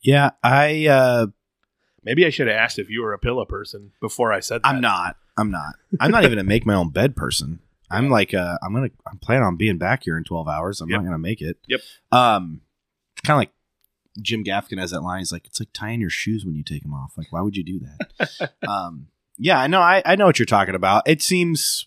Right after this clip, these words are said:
Speaker 1: wildly inefficient to me as well. Like, what are we accomplishing here?
Speaker 2: Mm-hmm.
Speaker 1: It's a lot of pillows that aren't doing a lot of heavy lifting, if you know what I mean.
Speaker 2: Yeah. And then you got seasonal ones, some people probably too.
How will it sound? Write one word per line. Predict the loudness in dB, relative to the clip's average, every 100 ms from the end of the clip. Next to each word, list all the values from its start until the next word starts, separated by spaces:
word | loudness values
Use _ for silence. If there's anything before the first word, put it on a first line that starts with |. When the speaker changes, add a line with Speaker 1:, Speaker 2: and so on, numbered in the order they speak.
| -10
Speaker 1:
wildly | 2 6 8 8 4 2 0 -2 -6 -6
inefficient | -6 -2 -2 -2 -2
to | -4
me | -4
as | -4 -2
well. | 0 0 -2 -2
Like, | -4 -2
what | -2 0
are |
we | 0
accomplishing | -2 -4 -4 -4 -6 -6 -8
here? | -10 -12 -14 _ _
Speaker 2:
Mm-hmm. | -16 -14 -14
Speaker 1:
It's | -10
a | -4
lot | 0 0
of | 0
pillows | -4 -2 -4 -4 -2
that | 0
aren't | -2 -4 _ _ _ -2
doing | 0 0
a | 0
lot | 0
of | 2
heavy | 0 0
lifting, | 0 -2 -2 -4
if | -4
you | -6
know | -4
what | -6
I |
mean. | -6 -6
Speaker 2:
Yeah. | -2 -2 -2 _ _ _
And | -8
then | -2
you | 2
got | 2
seasonal | 0 -2 -2 -4 -4
ones, | -10 -10 -4
some | -4 -4
people | -2 2
probably | 2 0 -4
too. | -2 -2